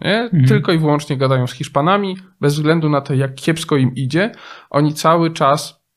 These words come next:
Speaker 1: budują sobie na tych błędach, które, które robią, no bo
Speaker 2: Mhm.
Speaker 1: jeżeli ktoś nie zna hiszpańskiego, a jedzie z przeświadczeniem, że nie posłuży się językiem angielskim,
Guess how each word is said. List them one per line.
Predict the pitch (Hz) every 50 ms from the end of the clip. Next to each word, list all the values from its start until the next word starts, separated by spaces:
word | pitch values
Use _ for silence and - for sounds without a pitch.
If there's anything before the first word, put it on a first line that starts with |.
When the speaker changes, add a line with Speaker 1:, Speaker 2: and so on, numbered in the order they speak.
| _ _ -
Speaker 1:
budują | 135 131 131 147 143 139 160 165 165 147 139 135
sobie | - - 139 131 139 135
na | 135 131 127
tych | 131 143 131
błędach, | 135 131 131 143 143 143 131 120 117 -
które, | - - 131 120 113 117 - 127 120 117 117 117 - -
które | - 160 160 180
robią, | 202 196 151 127 117 117
no | 113 113
bo | 113 113 120 113 113 131
Speaker 2:
Mhm. | 180 139 127 135 135 - - - - - _ -
Speaker 1:
jeżeli | 135 127 131 135 131 131
ktoś | 131 135 131 -
nie | 143 135
zna | - 135
hiszpańskiego, | 127 131 - - - 123 127 - - 135 135 139 131 123 117
a | 117 117 117 117 - - - - - - - - - _ _
jedzie | - 131 135 143 131 131 123 117 120
z | 123 - - - -
przeświadczeniem, | - 139 127 - 131 123 - 143 139 123 117 117
że | 123 123
nie | 127 131 127
posłuży | 131 127 135 131 - 160 139 127 127 123
się | - - 131 117 117
językiem | 120 120 120 117 113 - 127 117
angielskim, | 113 113 113 113 113 107 110 - - - 180 196